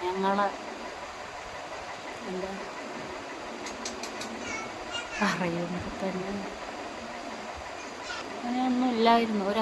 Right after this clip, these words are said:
അസുഖമൊന്നും ആയിട്ടൊന്നും ഇല്ലായിരുന്നു. ഒരു പനി വന്നതാണ്.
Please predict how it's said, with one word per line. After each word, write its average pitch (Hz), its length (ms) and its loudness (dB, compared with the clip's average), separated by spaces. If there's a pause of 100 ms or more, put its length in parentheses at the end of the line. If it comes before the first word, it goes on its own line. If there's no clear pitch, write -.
അസുഖമൊന്നും 254 640 6
ആയിട്ടൊന്നും 254 520 6
ഇല്ലായിരുന്നു. 220 400 4
ഒരു 240 140 0
പനി 254 340 10
വന്നതാണ്. 254 480 10